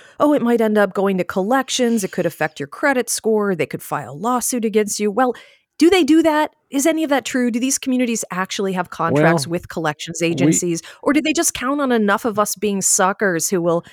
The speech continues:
Speaker 1: send in our money without any real legal threat compelling us to do it?
Speaker 2: We're working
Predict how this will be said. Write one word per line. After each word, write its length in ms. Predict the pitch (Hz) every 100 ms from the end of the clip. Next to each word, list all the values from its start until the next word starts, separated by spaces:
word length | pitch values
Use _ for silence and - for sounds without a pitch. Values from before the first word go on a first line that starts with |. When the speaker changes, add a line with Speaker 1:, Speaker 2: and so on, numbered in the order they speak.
| -
Speaker 1:
send 280 | - 196 190
in 100 | 185
our 140 | 175
money 260 | 170 196 190
without 280 | 160 143 147
any 240 | 170 165
real 340 | 160 165 170 160
legal 340 | 160 170 143
threat 280 | - 165 143
compelling 460 | - 143 151 160 123
us 160 | -
to 80 | 151
do 220 | 143 165
it? 140 | 107 143
Speaker 2:
We're 120 | 143
working 460 | 165 214 208 247 175